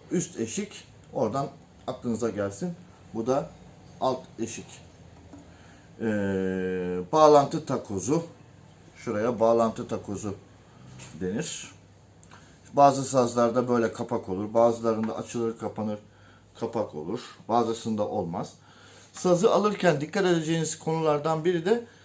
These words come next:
kendi anatominiz. Şimdi benim, e, boyum bir, bir seksen sekiz, bir doksan. Kollarım çok kısa ve küt değil.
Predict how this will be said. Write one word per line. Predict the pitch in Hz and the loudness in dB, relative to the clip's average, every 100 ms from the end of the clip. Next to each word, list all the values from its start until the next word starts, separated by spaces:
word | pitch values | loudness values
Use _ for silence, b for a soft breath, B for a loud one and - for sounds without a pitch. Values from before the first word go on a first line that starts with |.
| B - | B -2
kendi | 160 156 175 | 2 4 4
anatominiz. | 139 143 135 147 127 101 95 - b b b | 2 2 2 2 2 0 -2 -8 b b b
Şimdi | - 160 151 | -4 -2 2
benim, | 156 180 175 - | 2 2 0 -4
e, | 135 131 123 120 117 | 0 2 2 2 2
boyum | 139 151 160 | 2 4 4
bir, | 151 147 - - | 2 2 -4 -14
bir | - 156 143 | 0 4 4
seksen | - 123 - 123 | 2 0 4 2
sekiz, | 117 117 127 120 | 2 -2 -4 -4
bir | 131 123 | -2 0
doksan. | 120 110 - 202 196 B B B B B _ | 0 0 2 0 0 B B B B B _
Kollarım | - 156 143 151 143 - - _ _ _ - | 2 6 6 6 2 -6 -20 _ _ _ -2
çok | 165 - | -2 -2
kısa | 151 143 160 | -4 4 4
ve | 147 143 | 4 0
küt | - 175 - | -4 -8 2
değil. | 160 123 110 | 6 6 4